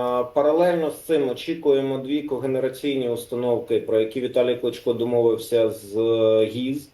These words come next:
з німецькими нашими партнерами. Вони також найближчим часом будуть. Єдине, що їх встановлення зараз, не візьмуся говорити про час їх встановлення, тому що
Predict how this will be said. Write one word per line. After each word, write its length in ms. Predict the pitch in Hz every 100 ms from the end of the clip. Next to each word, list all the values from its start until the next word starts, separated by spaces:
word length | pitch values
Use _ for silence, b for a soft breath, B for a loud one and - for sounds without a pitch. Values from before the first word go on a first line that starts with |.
| _ b b 131
з 140 | 117
німецькими 540 | 147 151 147 - 147
нашими 440 | 147 139 - 147 139
партнерами. 580 | 139 - 143 135 135 127
Вони 220 | 135 135
також 380 | 139 135 139 123
найближчим 560 | 127 123 127 - 123
часом 420 | 117 127 120 123
будуть. 340 | 117 117 113 120
Єдине, 400 | 120 147 151 135
що 300 | - - 127
їх 320 | 123 135 131
встановлення 880 | - - 131 135 135 123 120 120 117
зараз, 360 | 123 120 117
не 240 | 113 131 131
візьмуся 640 | 127 117 139 143 135 123
говорити 560 | 113 120 123 127 - 113
про 220 | - 120
час 360 | - 131 120 120
їх 120 | 110
встановлення, 640 | - 120 123 120 113 113
тому 280 | 110 113 113
що 380 | 110 - 113